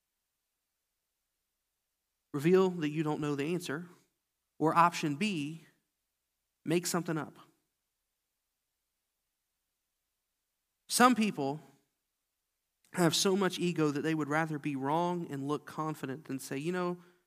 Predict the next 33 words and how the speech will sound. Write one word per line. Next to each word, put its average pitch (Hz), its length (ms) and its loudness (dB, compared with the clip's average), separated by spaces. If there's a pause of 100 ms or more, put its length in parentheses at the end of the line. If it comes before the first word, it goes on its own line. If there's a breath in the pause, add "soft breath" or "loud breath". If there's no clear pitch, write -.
(380 soft breath)
I 147 140 0
don't 143 160 -2
know. 123 220 -10 (1200)
Let's 139 160 -6
look 156 120 -2
at 147 140 0
it 131 80 -12
together 139 460 -4
and 131 100 -8
study 139 320 -4
on 131 140 -4
it, 127 180 -8
and 131 100 -10
I'll 127 120 -8
get - 160 -10
back - 200 -16
to - 120 -20
you." 170 60 -20 (3000)
If 143 220 -2
the 165 80 -2
answer 220 380 0
is 170 200 2
just 175 240 -2
to 151 100 -2
make 160 240 0
something 180 480 -4
up, 143 260 -4 (2500)
that 156 120 0
person's 170 340 -2
confident, 185 500 2
but 139 120 -10
they're 135 120 -2
wrong. 135 320 -6